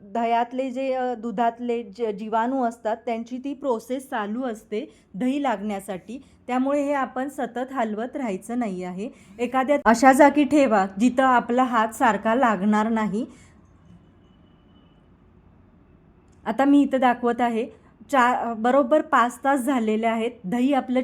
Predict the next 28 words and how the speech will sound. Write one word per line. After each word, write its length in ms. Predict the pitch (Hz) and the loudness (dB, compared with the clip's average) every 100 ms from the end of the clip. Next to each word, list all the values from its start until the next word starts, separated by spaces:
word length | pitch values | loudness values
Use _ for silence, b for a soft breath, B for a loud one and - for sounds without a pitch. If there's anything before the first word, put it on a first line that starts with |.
| 254 | -2
छान 220 | 254 240 | -4 -4
सेट 300 | 247 240 226 | -2 -2 -2
झालेलं 440 | 269 262 220 214 | -2 -2 -2 -2
आहे. 500 | 196 196 240 - _ - | -2 -4 -8 -12 _ -8
अ, 60 | 214 226 220 | -2 0 0
even 280 | 262 262 277 | 0 0 0
मी 140 | 277 | 0
हे 160 | 277 269 | 0 -2
फ्रीजमध्ये 640 | 262 254 233 247 254 262 | -2 -2 0 0 0 0
सुद्धा 340 | 254 240 196 254 | -4 -4 -2 0
ठेवलं 480 | 277 240 214 226 | 0 0 0 0
नव्हतं, 320 | 247 226 214 220 - | 0 -2 -4 -8 -4
तरी 160 | 226 | -4
पण 200 | 226 262 | -4 -2
हे 100 | 254 | -2
घट्ट 360 | 233 220 214 247 | -2 -4 -6 -6
दही 280 | 220 220 269 B B - | -4 -4 -6 B B -2
तयार 300 | 233 214 233 | 0 2 0
झालेलं 440 | 247 220 208 196 | 0 -2 -2 -2
आहे. 240 | 185 185 214 B B | -4 -6 -10 B B
पॉट 240 | 247 254 247 | 0 0 0
उलटा 300 | 262 240 233 | -2 -2 -2
करून 300 | 254 262 269 | -2 -2 -2
सुद्धा 260 | 269 247 | -4 -2
दाखवते, 560 | 254 240 233 226 233 254 | -2 -2 -2 -4 -4 -4
तरीसुद्धा 520 | 240 240 247 247 240 | -4 -4 -4 -6 -4
दही 280 | 233 240 233 | -2 -2 -2
आपलं 340 | 226 226 214 | -4 -4 -8